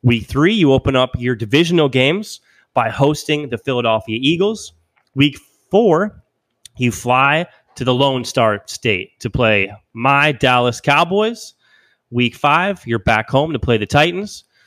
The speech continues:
Week six, you're playing the Monsters of the Midway, the Bears up in Soldier Field. Week seven, you guys host the Green Bay Packers. Week eight, you go to Indy. Carson Wentz, get ready for the booze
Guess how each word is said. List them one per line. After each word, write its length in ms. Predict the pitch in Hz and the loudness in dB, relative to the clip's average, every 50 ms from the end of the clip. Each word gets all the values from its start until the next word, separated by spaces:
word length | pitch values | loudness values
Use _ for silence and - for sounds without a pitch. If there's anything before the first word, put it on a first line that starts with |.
| _ _ _ _ | _ _ _ _
Week 220 | 120 120 120 - - | 0 0 0 0 -2
six, 540 | - - 165 202 233 233 - - - - _ _ _ _ _ _ _ _ _ | -4 0 0 0 0 -2 -8 -14 -14 -16 _ _ _ _ _ _ _ _ _
you're 200 | - 117 120 123 | -2 0 0 0
playing 340 | - - 135 139 135 131 123 | 0 0 0 2 2 2 0
the 60 | 117 | -2
Monsters 500 | 120 127 131 139 143 139 - - 131 120 - | 0 0 0 0 0 -2 -2 -4 -4 -2 0
of 240 | 135 135 123 113 | -2 -2 -2 -2
the 60 | 117 113 | -6 -8
Midway, 640 | 117 117 147 185 196 185 185 208 202 208 214 214 | -6 -2 0 0 0 2 2 2 2 2 0 -2
the 100 | 170 127 110 | -4 -4 -4
Bears 420 | - - 127 123 139 151 160 139 | 0 2 2 2 2 0 -2 -2
up 160 | 143 127 117 123 | -2 -4 -2 -4
in 100 | 120 110 | -10 -10
Soldier 480 | - - - 131 127 123 110 104 117 | -12 -4 -2 0 0 0 -2 -2 -6
Field. 560 | 113 - _ - 196 226 262 294 302 240 - _ _ _ _ _ _ _ _ _ _ _ | -8 -8 _ 0 0 0 0 -2 -4 -8 -12 _ _ _ _ _ _ _ _ _ _ _
Week 200 | 120 120 117 110 - | 0 0 0 0 -4
seven, 540 | - - - 180 190 220 196 208 202 208 208 _ _ _ _ _ | -10 -6 -2 0 0 2 0 -2 -6 -6 -10 _ _ _ _ _
you 100 | 127 120 | -2 0
guys 260 | 135 127 117 113 110 | 2 2 2 0 -4
host 400 | - - 156 165 196 196 - - | -2 0 2 4 4 2 0 -2
the 60 | 151 | -2
Green 260 | 127 120 131 123 120 | 0 0 -2 -2 -2
Bay 160 | 113 110 104 104 | -2 -2 -2 0
Packers. 640 | - 120 120 131 - - 185 196 208 - - - _ _ _ _ _ _ _ _ | 0 0 0 0 0 -2 -8 -8 -8 -12 -18 -20 _ _ _ _ _ _ _ _
Week 260 | 117 120 117 113 - - | -2 -2 -2 -2 -2 -2
eight, 320 | 139 165 214 226 - - _ | 0 0 0 0 -4 -10 _
you 120 | 127 120 | -8 -4
go 220 | 120 135 135 127 113 | 0 0 2 2 2
to 100 | 110 - - _ | 0 -2 -2 _
Indy. 420 | 175 185 202 214 196 214 226 233 | 0 0 0 0 -2 -2 -2 -2
Carson 420 | - - - 135 131 123 - 131 123 | -2 -2 -2 -2 -2 -2 -6 -4 -4
Wentz, 160 | 131 139 135 | -4 -4 -2
get 140 | - 135 123 | -4 -4 -2
ready 200 | 127 131 131 120 | 0 0 -2 -2
for 160 | 107 127 127 | -2 -4 -4
the 80 | 117 113 | -4 -4
booze 640 | 110 107 107 202 240 233 226 226 226 208 - - - | -4 0 0 2 4 4 2 2 0 -2 -6 -8 -10